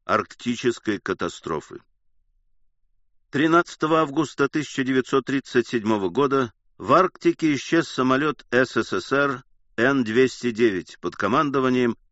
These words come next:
героя Советского Союза Сигизмунда Ливаневского вместе с пятью членами экипажа. После благополучных перелётов в С Ш А Чкалова, Громова,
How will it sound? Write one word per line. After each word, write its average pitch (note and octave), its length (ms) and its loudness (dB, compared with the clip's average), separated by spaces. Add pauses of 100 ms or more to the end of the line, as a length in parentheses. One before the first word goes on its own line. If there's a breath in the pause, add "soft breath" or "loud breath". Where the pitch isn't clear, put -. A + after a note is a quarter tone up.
(120)
героя D3+ 360 4
Советского F#2 600 -4
Союза C#3+ 520 0 (380)
Сигизмунда C#3 800 0
Ливаневского A#2+ 960 0
вместе B2+ 500 -4
с - 80 -12
пятью A2 400 -4
членами G#2 600 -4
экипажа. - 560 -10 (1400)
После F3+ 400 4
благополучных E3 840 2
перелётов D#3 640 0
в - 20 -20
С C#3+ 200 -2
Ш C3+ 300 4
А B2 60 0
Чкалова, B2+ 680 0
Громова, D3 680 0